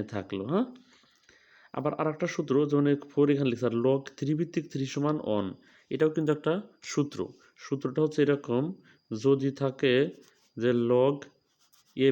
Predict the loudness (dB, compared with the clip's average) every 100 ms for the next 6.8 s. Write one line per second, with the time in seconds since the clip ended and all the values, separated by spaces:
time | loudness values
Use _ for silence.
0 | 2 -2 -4 -8 -4 -4 -4 -2 0 0
1 | -2 -2 -2 -2 -2 -2 -2 -4 -6 -4
2 | -4 -4 -6 -4 0 2 0 -4 -14 _
3 | -20 -20 -20 _ -6 -4 0 0 -2 -10
4 | -20 _ _ _ _ _ _ -6 0 2
5 | 2 0 -2 -12 _ -2 2 2 2 -2
6 | 0 -2 0 2 4 2 0